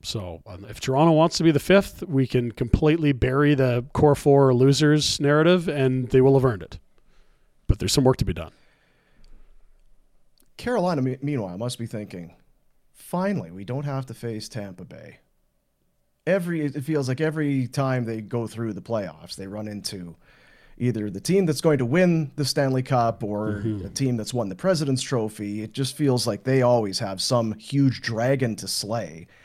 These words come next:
Speaker 2: And it really hasn't, uh, well, it was not easy getting out of round one, I suppose, but five games through round two, now they'll sit and wait.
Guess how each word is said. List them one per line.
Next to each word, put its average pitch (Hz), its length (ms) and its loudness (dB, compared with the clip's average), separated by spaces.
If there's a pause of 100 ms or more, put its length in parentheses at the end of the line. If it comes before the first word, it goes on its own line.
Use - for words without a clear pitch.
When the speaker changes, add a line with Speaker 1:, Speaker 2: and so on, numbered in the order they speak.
(480)
Speaker 2:
And 113 580 -2
it - 120 -12
really 185 440 -4
hasn't, 180 460 -2
uh, 180 240 -8
well, 139 220 -12
it - 1300 -20
was - 120 -20
not 95 140 -12
easy 98 180 -10
getting 98 180 -10
out 95 100 -12
of 90 40 -14
round 90 160 -12
one, 120 180 -6
I - 60 -14
suppose, 104 460 -10
but - 160 -12 (480)
five 151 280 4
games 156 300 0
through 156 120 -2
round 139 280 0
two, 160 240 -2
now 151 140 0
they'll 127 100 -4
sit 143 240 -4
and 104 140 -8
wait. 175 340 -4